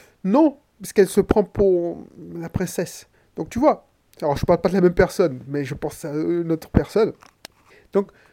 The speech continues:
non, non, non, c'est pas la même. Donc réfléchis à ça. Réfléchis à ça, c'est, c'est une question de mindset, c'est un état d'esprit, donc réfléchis à ça. Et si tu veux aller plus loin, tu veux avoir, tu grandir ton mindset,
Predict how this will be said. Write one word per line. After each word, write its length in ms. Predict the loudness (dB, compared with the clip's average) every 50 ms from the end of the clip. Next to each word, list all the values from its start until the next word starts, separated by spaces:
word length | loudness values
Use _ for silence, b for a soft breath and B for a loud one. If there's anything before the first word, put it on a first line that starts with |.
| b b -6
non, 220 | -2 -2 0 0
non, 140 | 0 0 -2
non, 240 | 0 0 -2 -2 -2
c'est 200 | -6 -6 -8 -2
pas 100 | 0 0
la 120 | 0 0 0
même. 200 | -2 -4 -4 -6 -14 _ b b b b b _
Donc 160 | -6 -6 -6 _ _ _ _
réfléchis 460 | -4 -2 -2 -2 -2 -6 -2 0 0
à 40 | -2
ça. 280 | -2 -2 -8 -8 -8 _ _ _ _ _
Réfléchis 400 | -8 -8 -4 -4 -6 -4 -2 -6
à 20 | -6
ça, 220 | -4 -4 -4 -4
c'est, 240 | -4 -6 -12 -12 -12 _
c'est 460 | -20 -20 -18 -18 -14 -12 -12 -12 -12 -12
une 200 | -12 -12 -6 -2
question 260 | -2 -4 -2 -2 -4
de 60 | -4
mindset, 400 | -4 -4 -6 -10 -10 -10 -12 -12
c'est 220 | -12 -16 -18 -16 -14
un 60 | -14
état 180 | -12 -10 -8 -8
d'esprit, 400 | -8 -8 -10 -10 _ -10 -10 -10
donc 160 | -10 -14 -16 _ -20 -14
réfléchis 460 | -8 -8 -8 -8 -8 -14 -16 -12 -12 -12
à 60 | -14
ça. 280 | -12 -18 -20 -20 -20 b b b b b b b -14
Et 40 |
si 140 | -14 -14 -10
tu 100 | -8 0
veux 60 | 4
aller 180 | 4 4 4 2
plus 140 | -2 -2 -2
loin, 260 | 0 0 -2 -2 -4 b b b b b b
tu 120 | _ -12
veux 320 | -4 2 4 4 4 4 B B B B B _
avoir, 500 | -10 -8 -8 2 4 4 4 4 0 -6 _ _ _
tu 120 | -20 -20 -20
grandir 720 | -16 -16 -12 0 2 2 2 4 4 4 4 4 2 0 -4 -10
ton 160 | -6 -6 -4 -2
mindset, 480 | -2 -4 -4 -6 -6 -6 -6 -6 -6